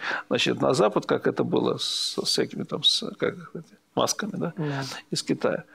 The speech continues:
Speaker 1: Э, то есть вот это все по-другому. Вот я, э, у меня небольшое только, я поделюсь с, с зрителями. Я был в Казани на, м, форуме, где собрались министры образования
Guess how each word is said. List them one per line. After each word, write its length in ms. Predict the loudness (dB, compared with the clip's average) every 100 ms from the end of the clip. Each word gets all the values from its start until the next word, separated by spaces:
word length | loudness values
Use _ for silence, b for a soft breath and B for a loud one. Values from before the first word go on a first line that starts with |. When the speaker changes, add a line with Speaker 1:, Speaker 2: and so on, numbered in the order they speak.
| B B -2
Speaker 1:
Э, 440 | 2 4 4 2 2
то 80 | 0
есть 160 | 2
вот 160 | 2 2
это 140 | 2
все 180 | 2 2
по-другому. 520 | 2 2 4 4 4
Вот 160 | 2 2
я, 240 | 2 2 0 B -10
э, 160 | -4 -2
у 100 | 0
меня 200 | 0 0
небольшое 580 | 0 0 2 2 0 0
только, 160 | -2
я 80 | -2
поделюсь 480 | 0 2 2 2 0
с, 260 | -2 -4 -4
с 400 | -4 0 0 2
зрителями. 400 | 2 2 0 2
Я 80 | 2
был 280 | 2 2 B B
в 80 | 0
Казани 420 | 2 4 4 4
на, 260 | 2 2 0 -6 -4
м, 180 | -4 0
форуме, 420 | 2 4 4 2
где 160 | 0
собрались 460 | 0 2 2 2 2
министры 340 | 2 2 2
образования 760 | 2 2 2 2 2 2 -2 -6